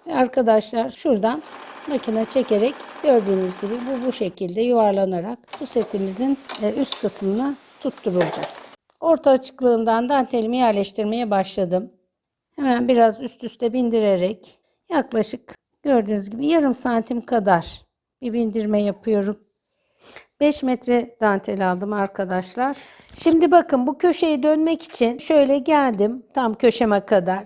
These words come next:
Burada bolluğumu veriyorum. Tam dönecek ve kastırmayacak şekilde. Şöyle dantelim çok düzgün. Yine bu taraftan iğnemi takıyorum. Ve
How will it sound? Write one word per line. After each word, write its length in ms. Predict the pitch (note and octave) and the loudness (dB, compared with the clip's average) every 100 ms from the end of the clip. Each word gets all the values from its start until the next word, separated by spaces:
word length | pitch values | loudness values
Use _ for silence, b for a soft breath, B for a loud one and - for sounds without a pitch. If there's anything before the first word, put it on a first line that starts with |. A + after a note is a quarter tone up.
| - | -4
Burada 300 | E4 D4 B3+ | 2 4 6
bolluğumu 560 | C#4+ C#4+ D4 D4 C#4+ C#4 | 6 6 4 4 2 2
veriyorum. 520 | C#4+ C#4 C4 G#3 A3 | 2 2 2 2 -2
Tam 360 | - C#4 C4+ | -2 -2 0
dönecek 500 | A#3+ B3 B3 B3+ B3 | 0 0 0 -2 -4
ve 60 | C4 | -6
kastırmayacak 880 | C4 C4+ B3+ - C#4+ A3+ G3 G#3 G3+ | 0 2 2 0 0 2 2 2 2
şekilde. 760 | - B3+ B3 A#3 F3+ F#3+ A3+ - - | 0 -2 0 0 2 2 0 -4 -14
Şöyle 300 | G#3 G3+ G#3 | -10 -6 -2
dantelim 480 | A3 G#3 A3+ G3+ | -2 -2 -2 -2
çok 400 | G3+ - B3+ - | -4 -6 -6 -6
düzgün. 400 | A#3 G#3+ F#3+ A3 A3 b b b b - | -4 -4 0 -2 -2 b b b b -4
Yine 200 | D#4+ C#4+ | 0 0
bu 80 | C#4 | 2
taraftan 600 | C#4+ B3+ A#3+ A#3+ B3 A#3+ | 2 4 4 2 -6 -2
iğnemi 380 | C4 B3 A#3 | 0 0 0
takıyorum. 640 | A3+ C4+ C4+ C4+ A3+ F3+ G3 A#3 b b - | 0 0 0 2 4 4 0 -4 b b -2
Ve 320 | D4 D4+ - | 0 0 -4